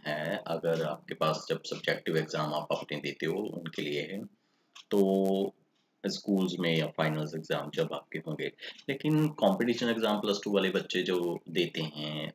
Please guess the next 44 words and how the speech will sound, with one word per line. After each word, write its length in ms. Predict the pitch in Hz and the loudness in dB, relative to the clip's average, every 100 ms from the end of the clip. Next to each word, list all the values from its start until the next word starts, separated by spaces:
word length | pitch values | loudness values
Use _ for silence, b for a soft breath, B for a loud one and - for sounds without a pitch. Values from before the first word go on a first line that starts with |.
| - | 0
तो 120 | 101 | 2
वहाँ 280 | 107 107 120 | 2 0 0
पर 160 | 120 | 0
competition 560 | 120 98 82 110 110 113 | 2 2 2 0 0 -2
exam 400 | 101 101 87 92 | 0 2 4 4
में 100 | 95 | 2
भी 80 | 101 | 2
determinant 640 | 98 80 76 82 - 190 | 2 2 2 2 -2 -2
पूछे 300 | 180 160 151 | -4 -4 -6
जाते 260 | 156 - 160 | -8 -8 -10
हैं, 200 | 156 - B B B | -12 -14 B B B
लेकिन 260 | - - 127 | -2 0 0
वहाँ 180 | 123 | 0
पर 160 | 120 131 | -2 -2
हमारे 280 | 123 104 104 | 0 2 2
पास 220 | 120 113 147 | 2 0 -2
ना 60 | |
इतना 240 | 135 - 123 | -4 -4 -4
time 360 | - 92 107 | 2 4 4
नहीं 380 | 107 87 123 120 | 2 2 0 -2
होता 260 | - - 73 | -4 -4 -4
है 280 | 143 - | 0 0
कि 240 | - 110 - | 0 -2 -2
हम 180 | 90 104 | -2 -2
सारे 420 | - 78 85 101 | -2 -2 0 0
उनके 320 | 92 - - | 0 -4 -4
जो 120 | 87 90 | -4 -4
questions 640 | - 78 78 92 90 - | -2 -2 0 -4 -4 -6
हैं 300 | - 113 175 - B B _ 120 | -4 -2 -2 -4 B B _ 4
वो 140 | 135 | 4
solve 320 | 135 82 80 | 6 4 4
कर 120 | 78 | 2
पाए। 260 | 80 - 80 | -2 0 0
तो 160 | - 117 | 2 0
वहाँ 240 | 107 123 | 0 -2
पर 180 | 143 139 | 0 2
no 180 | 131 131 | 4 4
doubtly 500 | 135 104 98 110 110 | 6 4 4 -2 0
हमें 180 | 117 | 0
tricks 300 | 120 101 - | 4 2 2
की 160 | - 104 | -4 -4
ज़रूरत 480 | 98 82 90 110 - | -2 0 4 2 2
पड़ती 360 | 104 92 90 82 | 0 0 -6 -8
है। 80 | - | -10